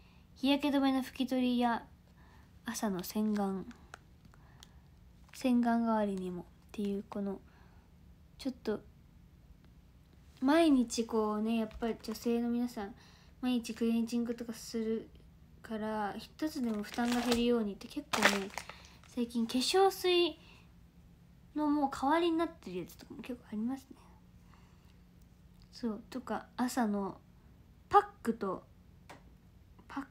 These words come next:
クとか、パックというかもう化粧、拭き取り化粧水みたいな感じで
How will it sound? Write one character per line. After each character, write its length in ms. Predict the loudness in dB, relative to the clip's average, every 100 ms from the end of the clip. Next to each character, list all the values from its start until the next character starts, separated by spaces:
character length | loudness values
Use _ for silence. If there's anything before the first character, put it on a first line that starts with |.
| -14
ク 100 | -16
と 140 | -12 -12
か、 200 | -12 -18 -20 -20 -20 -20
パ 120 | -18
ッ 40 | -16 -12
ク 120 | -10
と 120 | -6
い 60 | -8
う 20 |
か 120 | -8
も 100 | -10
う 20 |
化 80 | -6
粧、 400 | -6 -2 -2 -2
拭 160 | -6 -4
き 160 | 2
取 200 | 4 4
り 40 | 2
化 80 |
粧 240 | 2 4 4
水 160 | 2
み 80 | -2
た 80 | -4
い 40 |
な 100 | -10
感 200 | -12 -14 -14
じ 60 |
で 120 | -16